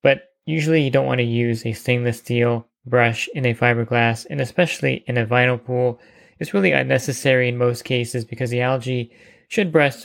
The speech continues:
right off with a regular polymer brush. If you just had your pool replastered, and I've seen this happen a lot, where I'm not sure if it's just the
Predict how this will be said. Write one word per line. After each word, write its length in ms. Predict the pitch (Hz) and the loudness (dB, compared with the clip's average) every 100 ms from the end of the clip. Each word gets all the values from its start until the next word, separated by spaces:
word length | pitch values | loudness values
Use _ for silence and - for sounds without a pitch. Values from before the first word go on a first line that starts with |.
| - | -4
right 260 | 139 135 | 2 4
off 360 | 127 123 123 - 127 | 6 4 2 -2 -6
with 180 | 127 | -6
a 120 | 139 123 | -4 0
regular 420 | 123 120 117 113 | 0 2 -2 -4
polymer 600 | - 123 120 117 117 110 | -2 0 0 0 -2 0
brush. 560 | 120 117 113 - - - _ | 2 2 0 -6 -10 -14 _
If 220 | 180 - | -12 -4
you 160 | 151 143 | -2 -2
just 380 | 117 160 147 - | 2 2 2 -2
had 340 | 143 131 120 | 2 2 0
your 140 | 123 120 | -4 -6
pool 360 | - 127 123 | -4 -2 0
replastered, 840 | 117 117 - 127 120 110 - 123 123 | -2 -4 -2 0 0 -2 -2 0 2
and 100 | 156 | 0
I've 160 | 156 | 0
seen 220 | - 170 | 0 0
this 180 | 143 123 | 2 0
happen 500 | - 127 117 123 117 - | 2 0 2 -4 -6 -6
a 80 | 123 | 0
lot, 360 | 117 120 123 - - - _ - | 2 2 0 -6 -20 -20 _ -2
where 300 | 123 123 147 | 2 2 0
I'm 160 | 131 | 0
not 160 | 131 120 | 2 2
sure 160 | 131 | 2
if 100 | 117 | 0
it's 300 | 120 - - | -2 -8 -14
just 360 | - 139 120 - | -2 -2 -2 -2
the 160 | 123 | -4